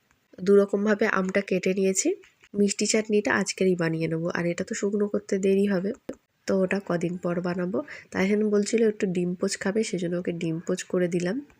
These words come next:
খাইয়ে দিলাম। তারপরে আমি চলে এসেছি রান্নাঘরে। তেলের আচার যেটা বানাবো, সেটা দেখো নুন, হলুদ, সামান্য একটু লঙ্কার গুঁড়ো দিয়ে আমি মাখিয়ে নিচ্ছি। তারপরে আমি রোদেতে শুকনো করতে দেব। আর ছাদের মধ্যে ভেবেছিলাম দেবো, কিন্তু ফের যাওয়া আসা,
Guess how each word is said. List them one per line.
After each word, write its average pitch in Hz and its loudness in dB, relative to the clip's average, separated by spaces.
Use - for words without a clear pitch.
খাইয়ে 185 2
দিলাম। 202 0
তারপরে 196 0
আমি 196 2
চলে 175 0
এসেছি 180 0
রান্নাঘরে। 160 0
তেলের 214 8
আচার 233 2
যেটা 226 2
বানাবো, 208 2
সেটা 190 0
দেখো 196 0
নুন, 190 0
হলুদ, 190 -2
সামান্য 214 -2
একটু 220 0
লঙ্কার 185 0
গুঁড়ো 190 2
দিয়ে 180 0
আমি 190 -2
মাখিয়ে 185 0
নিচ্ছি। 196 -2
তারপরে 196 4
আমি 190 2
রোদেতে 180 2
শুকনো 202 0
করতে 202 -2
দেব। 196 0
আর 185 2
ছাদের 202 2
মধ্যে 220 4
ভেবেছিলাম 214 4
দেবো, 175 0
কিন্তু 196 -2
ফের 196 0
যাওয়া 180 0
আসা, 196 -2